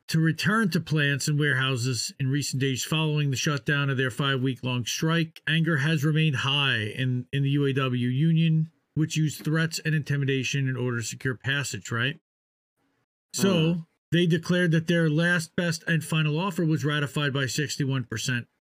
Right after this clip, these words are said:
Speaker 1: making, marking the illegitimate outcome of an undemocratic process overseen by the union, which effectively forced workers to re-vote on the contract that they had already rejected two weeks earlier, which is exactly what
Speaker 2: Right.
Speaker 1: they did.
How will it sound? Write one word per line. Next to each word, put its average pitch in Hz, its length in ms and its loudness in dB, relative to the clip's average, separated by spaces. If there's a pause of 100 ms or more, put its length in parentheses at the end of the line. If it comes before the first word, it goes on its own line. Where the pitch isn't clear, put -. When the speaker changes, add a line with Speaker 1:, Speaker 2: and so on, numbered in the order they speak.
(340)
Speaker 1:
making, 165 380 2
marking 170 420 2
the 160 220 0
illegitimate 160 640 0
outcome 127 560 -4
of 120 100 -4
an 127 140 -4 (100)
undemocratic 160 880 0
process 120 500 -4
overseen 160 600 2
by 139 160 0
the 127 100 0
union, 120 440 -2 (340)
which 160 180 2
effectively 175 500 0
forced 180 460 -2
workers 160 420 0
to 147 120 -2
re-vote 175 480 0
on 170 100 0
the 160 80 0
contract 160 560 -2
that 165 140 -4
they 196 80 0
had 202 100 0
already 208 200 0
rejected 165 540 -2
two 151 140 0
weeks 135 220 -4
earlier, 117 360 -2 (500)
which 135 180 -2
is 147 200 -2
exactly 165 440 -2
what 104 140 2
Speaker 2:
Right. 92 60 -4
Speaker 1:
they 113 120 -2
did. 101 240 -2